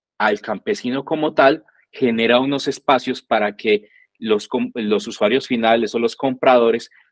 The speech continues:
puedan adquirir estos productos. Así es como funciona actualmente un mercado campesino en Colombia.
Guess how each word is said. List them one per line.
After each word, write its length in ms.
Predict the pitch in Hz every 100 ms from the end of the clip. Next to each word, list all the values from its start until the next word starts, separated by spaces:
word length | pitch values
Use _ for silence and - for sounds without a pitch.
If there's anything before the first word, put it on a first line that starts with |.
| _
puedan 380 | 127 117 117 - 123
adquirir 480 | 110 - 104 98
estos 260 | 104 - -
productos. 680 | - 101 95 _ - - _ _ _ _ _ -
Así 240 | 110 104 110
es 100 | -
como 260 | 131 113
funciona 520 | - 107 - 113 110
actualmente 600 | 113 - 107 104 113 110 98
un 80 |
mercado 400 | 95 95 107 101
campesino 720 | - 92 - 87 92 85 95 -
en 160 | 104 90
Colombia. 500 | 92 - 202 -